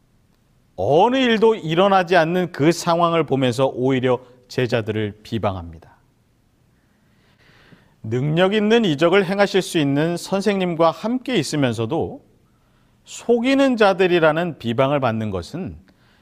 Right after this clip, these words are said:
제자들로서는 견디기 힘든 시련이었습니다. 아시다시피 제자들은 그날 하늘의 기적을 경험한 사람들입니다. 그럼에도 제자들은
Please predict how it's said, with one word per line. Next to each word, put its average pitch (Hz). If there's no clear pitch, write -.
제자들로서는 127
견디기 120
힘든 202
시련이었습니다. 190
아시다시피 143
제자들은 127
그날 156
하늘의 220
기적을 147
경험한 170
사람들입니다. 131
그럼에도 202
제자들은 131